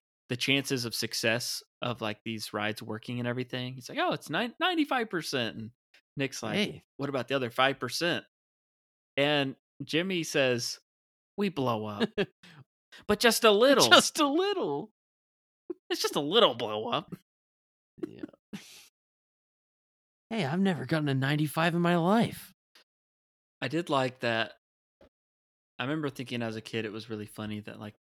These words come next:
Speaker 1: for whatever reason, they have, like, abduct all the parents. And I guess 'cause they're gonna, like, sacrifice them to their chicken god or something in space. But they're gonna all have to do the chicken dance.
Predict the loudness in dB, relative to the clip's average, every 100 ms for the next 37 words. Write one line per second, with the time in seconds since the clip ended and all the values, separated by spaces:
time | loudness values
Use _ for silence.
0 | _ _ _ _ _ _ _ -6 -2 -2
1 | -2 -6 -8 -6 -6 -6 -8 -10 -10 -4
2 | -2 -2 -2 -4 -4 -10 -8 -6 -8 -12
3 | -16 -16 _ _ _ _ _ _ _ _
4 | _ _ _ _ -2 0 0 -2 -4 -2
5 | -2 0 -2 -2 0 0 -2 -4 -4 -4
6 | -8 -8 -6 -6 -8 -6 -6 -4 -6 -6
7 | -6 -6 -10 -12 -14 -12 -10 -10 -10 -10
8 | -10 -8 -10 -12 _ _ _ _ _ -6
9 | -2 0 0 0 2 2 2 -2 -4 -6
10 | -6 -6 -4 -4 -4 -6 -8 -8 -8 -4
11 | -4 -4